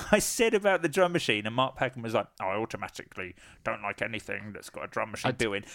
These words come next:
Speaker 1: But this is a great idea, because this is, this is, you know, we're talking about an all-in-one amp solution for three hundred and something quid. It's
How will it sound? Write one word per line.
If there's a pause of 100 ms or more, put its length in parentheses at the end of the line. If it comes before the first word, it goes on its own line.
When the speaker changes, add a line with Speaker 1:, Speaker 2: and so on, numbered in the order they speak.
(140)
Speaker 1:
But
this
is
a
great
idea,
because
this
is, (380)
this
is, (120)
you
know,
we're
talking
about
an
all-in-one
amp
solution
for
three
hundred
and
something
quid.
It's